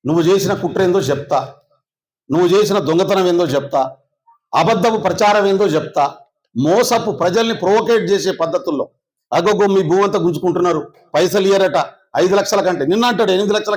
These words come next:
కంటే ఎక్కువ ఇయ్యారట. ఎవడు చెప్పిండు? కలెక్టర్ నుంచి ప్రతిపాదన ఆయన చెప్పనీయబోతేనే చెప్పనీయలేను. ఏం, ఎంత భూమి, ఏమి ఇవ్వబోతున్నారు, పైసలు ఎన్ని ఇవ్వబోతున్నారు, భూమికి భూమి ఇస్తారా,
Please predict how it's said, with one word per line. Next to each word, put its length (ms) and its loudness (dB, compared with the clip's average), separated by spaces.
కంటే 160 -6
ఎక్కువ 200 -8
ఇయ్యారట. 260 -2
ఎవడు 280 2
చెప్పిండు? 360 2
కలెక్టర్ 420 0
నుంచి 140 0
ప్రతిపాదన 580 0
ఆయన 220 2
చెప్పనీయబోతేనే 680 0
చెప్పనీయలేను. 540 0
ఏం, 220 2
ఎంత 160 -2
భూమి, 240 0
ఏమి 180 0
ఇవ్వబోతున్నారు, 600 0
పైసలు 360 2
ఎన్ని 160 2
ఇవ్వబోతున్నారు, 560 2
భూమికి 420 0
భూమి 280 2
ఇస్తారా, 340 0